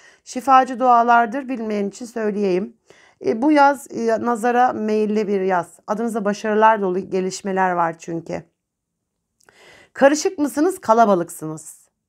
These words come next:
Siz netsiniz de kalabalık kalabalık insanlarla konuşmalar sizi yoruyor. Siz bildiğinizi okuyun iyisi mi? Yolunuz açık diyebilirim o yüzden.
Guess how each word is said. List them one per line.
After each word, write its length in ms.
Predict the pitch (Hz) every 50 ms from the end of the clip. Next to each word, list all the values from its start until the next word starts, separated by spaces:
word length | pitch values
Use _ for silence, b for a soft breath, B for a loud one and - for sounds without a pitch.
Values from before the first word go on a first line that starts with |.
| _ _ _ _ _ _
Siz 240 | - - 233 233
netsiniz 560 | 233 262 277 285 - - - 302 349 381 285 208
de 260 | 202 180 175 165 160 _ _ _ _ _ _ _ _ _ _ _ _
kalabalık 440 | _ - 220 226 226 240 269 277 277
kalabalık 440 | - 247 214 196 185 180 180 180 -
insanlarla 640 | 190 180 185 185 180 180 185 196 214 214 190 175
konuşmalar 520 | - 190 185 185 185 - 185 196 226 233 226
sizi 260 | 226 - 175 165 170
yoruyor. 400 | 175 175 170 170 165 160 170 170 - b b b b b b
Siz 240 | b - 254 240 220
bildiğinizi 420 | 269 247 226 262 254 269 233 254
okuyun 300 | 254 220 - - 220 196
iyisi 300 | 190 190 190 190 - 196
mi? 120 | 208 240 240
Yolunuz 300 | 214 202 202 202 185 196
açık 280 | 202 196 - - -
diyebilirim 440 | 190 185 185 175 180 170 170 170 165
o 60 | 165
yüzden. 320 | 165 160 165 - 170 165